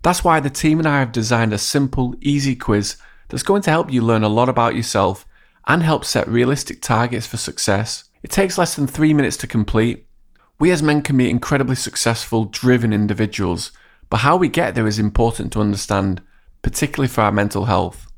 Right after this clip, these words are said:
Through the Man Quiz, you'll answer questions about your identity as a modern man.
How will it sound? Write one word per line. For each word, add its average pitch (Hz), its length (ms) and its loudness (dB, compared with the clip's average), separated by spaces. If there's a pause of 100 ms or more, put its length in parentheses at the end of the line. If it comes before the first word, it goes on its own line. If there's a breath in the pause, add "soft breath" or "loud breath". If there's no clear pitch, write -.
(320)
Through 156 180 4
the 151 60 0
Man 131 220 4
Quiz, 123 400 0 (220 soft breath)
you'll 139 120 2
answer 196 240 0
questions 156 500 -2
about 131 180 2
your 113 120 2
identity 110 600 0
as 101 100 -2
a 110 60 0
modern 101 280 2
man. 107 300 0